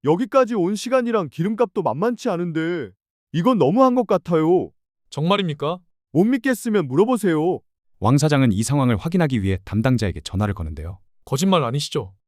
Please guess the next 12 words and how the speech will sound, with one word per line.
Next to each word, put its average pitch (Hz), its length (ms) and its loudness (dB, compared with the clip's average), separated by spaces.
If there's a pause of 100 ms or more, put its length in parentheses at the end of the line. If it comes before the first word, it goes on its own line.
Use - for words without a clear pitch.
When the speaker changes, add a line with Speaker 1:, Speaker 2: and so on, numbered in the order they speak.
(140)
Speaker 1:
당연하죠. 196 720 2 (380)
Speaker 2:
기주임, 165 380 0
여기 151 160 0
주차장 214 420 -2
입구 156 220 -4
쪽인데 160 460 0
잠시 156 280 -2
와보세요. 127 540 -2 (280)
점심은 160 480 -2
왜 127 100 0
주먹밥을 196 540 0
드시나요? 175 500 -4